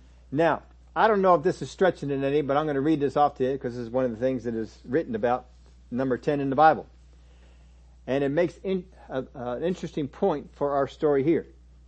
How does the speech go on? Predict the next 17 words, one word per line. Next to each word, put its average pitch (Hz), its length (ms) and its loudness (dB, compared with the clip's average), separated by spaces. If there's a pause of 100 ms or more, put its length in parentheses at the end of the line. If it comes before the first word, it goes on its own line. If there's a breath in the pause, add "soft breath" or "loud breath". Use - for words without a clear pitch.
(800)
The 135 80 -2
number 233 280 4
ten 165 360 2 (100)
is 165 240 0
made 190 260 2
up 175 260 0
of 143 200 4
four 170 680 2 (920)
and 151 260 -2
six. - 560 -4 (1400)
If - 80 -12
you 143 120 4
add 147 160 2
four 170 200 2
and 165 80 0
six - 200 -4
together, 165 400 2